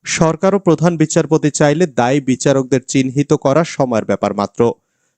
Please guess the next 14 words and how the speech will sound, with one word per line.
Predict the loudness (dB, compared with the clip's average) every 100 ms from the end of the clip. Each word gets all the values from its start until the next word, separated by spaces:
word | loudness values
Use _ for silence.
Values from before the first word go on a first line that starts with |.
| -10
ঢাকার | -2 -2 0 0
বাইরে | 0 0 0
হাইকোর্ট | 0 -2 0 0 -2 0
বেঞ্চ | 0 0 -2
স্থাপন | -4 -4 -2 -2
প্রসঙ্গে | 0 -2 0 -4 -2
বলেন, | -2 0 -2 -2
"হাইকোর্টের | -4 -2 -2 0 -2
স্থায়ী | -2 -4 -2
বেঞ্চ | 0 0 0 -4
ঢাকার | -6 -8 -4 -4
বাইরে | -2 -2 -2
প্রতিষ্ঠা | -2 -2 -2 -4 -4 -2
করতে | -2 -2 -4